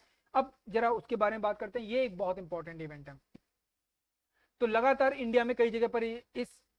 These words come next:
commission के against में बहुत ज़्यादा rapidly protest grow करना शुरू हो जाते हैं, Indians इसमें शामिल होना शुरू हो जाते हैं, ठीक है। इसके विरोध की वजह से यहाँ पे काफ़ी ज़्यादा क्या,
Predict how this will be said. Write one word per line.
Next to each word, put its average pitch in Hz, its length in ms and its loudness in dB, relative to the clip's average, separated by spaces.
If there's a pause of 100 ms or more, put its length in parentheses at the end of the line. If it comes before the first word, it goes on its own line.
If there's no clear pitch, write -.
(260)
commission 220 360 -4
के 233 80 2
against 220 320 -4
में 202 180 -8
बहुत 214 260 -2
ज़्यादा 214 240 0
rapidly 214 1000 -4 (380)
protest 226 420 0
grow 196 200 -2
करना 220 280 -4
शुरू 220 160 -8
हो 214 80 0
जाते 208 200 -2
हैं, 226 180 -8
Indians 220 400 -4
इसमें 220 220 -10
शामिल 214 300 -4
होना 214 200 -8
शुरू 220 180 -10
हो 208 80 -2
जाते 202 240 0
हैं, 208 160 -10
ठीक 208 160 -8
है। 185 120 -6 (560)
इसके 294 720 -6
विरोध 226 420 0
की 254 180 -4
वजह 214 240 -2
से 240 160 -4
यहाँ 208 260 -4
पे 240 120 0
काफ़ी 220 320 -2
ज़्यादा 226 220 0
क्या, 233 380 -2